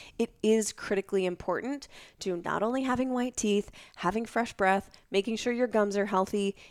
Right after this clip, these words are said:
and making sure that your, your overall body is taken care of. Um, I'm just gonna paint a little picture for you. If you are only brushing your teeth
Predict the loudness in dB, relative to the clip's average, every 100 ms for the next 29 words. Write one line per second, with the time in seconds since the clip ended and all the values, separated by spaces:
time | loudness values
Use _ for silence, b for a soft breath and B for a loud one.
0 | B 2 2 0 -2 -2 -2 2 0 0
1 | 0 2 2 2 2 0 -4 -6 -2 0
2 | 0 2 2 2 2 2 2 0 -2 -4
3 | -6 -4 -4 -4 -6 -6 -6 -4 -2 -4
4 | -8 B B B -2 2 2 2 -2 -6
5 | -6 -4 -4 -4 -2 -4 -2 -2 0 -2
6 | -6 -8 -8 -6 -2 -2 0 0 -2 -8
7 | _ _ _ _ _ -20 -6 -4 0 0
8 | 2 2 0 -2 0 2 0 0 -4 -4
9 | -4 -4 -4